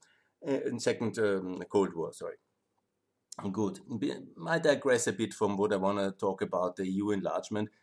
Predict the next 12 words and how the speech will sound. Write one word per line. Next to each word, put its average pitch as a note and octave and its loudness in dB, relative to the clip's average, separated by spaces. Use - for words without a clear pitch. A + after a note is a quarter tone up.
but A2+ 0
it's A#2 0
obviously B2+ 0
connected, F#2 -4
because A2 -4
the B2+ 0
first, B2 -2
um, G2+ -2
round F#2+ 2
of F#2 -2
nato G2 -2
enlargement A#2 0